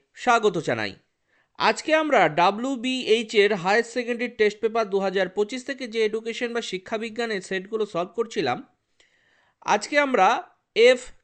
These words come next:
টোয়েন্টি সিক্স নম্বর পেজের যে এডুকেশন সেটটি আছে, সেটি আমরা সলভ করব। বলে রাখি, অন্যান্য যে সেটগুলো আছে, সেই সেটগুলোর ভিডিও already আমরা তৈরি করে ফেলেছি এবং সেগুলো পোস্ট করেও দিয়েছি। আমাদের ডেসক্রিপশন বক্সে সেই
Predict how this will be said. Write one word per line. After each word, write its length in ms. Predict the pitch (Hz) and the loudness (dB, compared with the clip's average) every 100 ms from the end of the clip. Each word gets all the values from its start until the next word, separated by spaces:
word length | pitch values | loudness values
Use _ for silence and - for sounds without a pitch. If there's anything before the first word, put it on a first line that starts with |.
| - | -6
টোয়েন্টি 300 | 233 226 247 | -6 -4 -8
সিক্স 360 | - 269 254 | -6 -8 -6
নম্বর 280 | 247 240 240 | -6 -2 -4
পেজের 440 | 233 214 202 214 185 | 0 0 2 0 0
যে 180 | 196 | -2
এডুকেশন 460 | 175 180 196 196 190 | -2 -2 -4 -6 -8
সেটটি 380 | - 156 - 170 | -6 -8 -4 -2
আছে, 340 | 151 247 349 - _ _ _ _ _ | -2 -4 -6 -10 _ _ _ _ _
সেটি 320 | - - 214 226 | -6 -2 2 0
আমরা 180 | 208 | -2
সলভ 240 | 208 170 156 165 | -4 -2 -4 -4
করব। 380 | 165 190 330 - _ _ _ _ _ _ 151 | -2 -2 -4 -8 _ _ _ _ _ _ -4
বলে 200 | 220 269 | 2 2
রাখি, 240 | 269 302 | 2 -2
অন্যান্য 520 | 240 247 269 302 311 | 0 0 0 -2 -4
যে 120 | 302 | -6
সেটগুলো 440 | 285 247 247 262 262 | -4 -2 -2 -2 0
আছে, 300 | 262 254 302 | 0 -2 -8
সেই 260 | - 254 | -6 -8
সেটগুলোর 520 | 254 254 247 247 254 214 | -4 -4 -4 -2 0 0
ভিডিও 360 | 214 214 233 | -4 -2 0
already 320 | 226 226 240 | 0 -2 -2
আমরা 420 | 233 226 233 220 - | -2 -2 -2 -2 -6
তৈরি 200 | - 202 | -4 -4
করে 240 | - 220 226 | -2 -2 0
ফেলেছি 420 | 226 208 220 277 | -2 -6 -6 -6
এবং 300 | 240 226 226 - _ _ _ - - | -4 -2 -4 -10 _ _ _ -20 -16
সেগুলো 300 | - 202 220 | -8 -4 -2
পোস্ট 340 | 240 233 240 - | 0 0 -2 0
করেও 300 | 240 262 269 | 0 0 -2
দিয়েছি। 560 | 202 196 190 285 359 _ _ _ | 0 0 0 -6 -8 _ _ _
আমাদের 460 | - 180 220 233 220 | -8 -4 2 2 4
ডেসক্রিপশন 600 | 208 214 - 240 269 247 | 2 0 -6 -10 -6 -4
বক্সে 340 | 226 220 - 269 | -4 -4 -6 -8
সেই 420 | - 208 214 202 | -2 -2 -2 -10